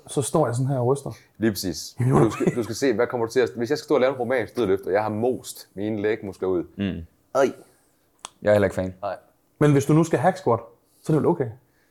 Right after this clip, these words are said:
Speaker 1: have most din læg, er det ikke det?
Speaker 2: Jeg synes, jeg tror stadig, det vil ramme mig, fordi det, de der, lad os nu sige, jeg kører fem eller seks sæt, så rimelig tæt på failure. Jeg vil godt nok være, øh.
Speaker 1: Så det skal være et individ, hvor vi vurderer, at han er simpelthen stænkelægge. Okay, du bliver nødt til at prioritere det tidligere i træningen.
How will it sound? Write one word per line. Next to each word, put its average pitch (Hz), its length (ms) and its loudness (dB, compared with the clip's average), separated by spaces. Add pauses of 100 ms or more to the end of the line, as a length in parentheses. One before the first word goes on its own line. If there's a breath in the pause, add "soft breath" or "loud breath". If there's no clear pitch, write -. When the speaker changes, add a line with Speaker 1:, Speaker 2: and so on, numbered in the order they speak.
Speaker 1:
have 123 120 0
most 135 220 4
din 120 200 0
læg, 135 180 2
er 165 40 0
det 170 80 -4
ikke 180 80 -4
det? 190 60 -6 (260)
Speaker 2:
Jeg 113 80 0
synes, 131 180 -2
jeg 113 80 0
tror 131 120 2
stadig, 139 220 0
det 123 60 0
vil 113 60 2
ramme 113 140 0
mig, 120 100 -4 (140)
fordi 110 140 2
det, 95 240 0
de 107 140 -4
der, 90 560 2 (120)
lad 85 180 -2
os 92 80 -4
nu 104 60 -8
sige, 104 120 -4
jeg 104 80 -2
kører 101 300 2
fem 110 100 0
eller 82 120 -6
seks - 260 -6
sæt, 104 180 -4
så - 120 -12
rimelig 107 200 -4
tæt 104 140 -4
på 98 160 -16
failure. 104 260 0
Jeg 82 80 -6
vil 92 100 -12 (180)
godt 101 120 0
nok 104 140 -2
være, 87 340 2
øh. 85 600 -8
Speaker 1:
Så 139 100 0
det 135 140 4
skal 156 140 2
være 143 80 6
et 143 60 2
individ, 143 460 4
hvor 127 120 2
vi 123 80 4
vurderer, 120 300 2
at 113 60 4
han 120 100 2
er 117 40 -4
simpelthen 120 340 0
stænkelægge. 113 800 0
Okay, 113 300 0
du 127 60 2
bliver 123 180 4
nødt 127 120 2
til 117 40 0
at 104 40 -2
prioritere 120 300 2
det 104 100 -6
tidligere 110 240 -2
i 110 40 -8
træningen. 113 340 -6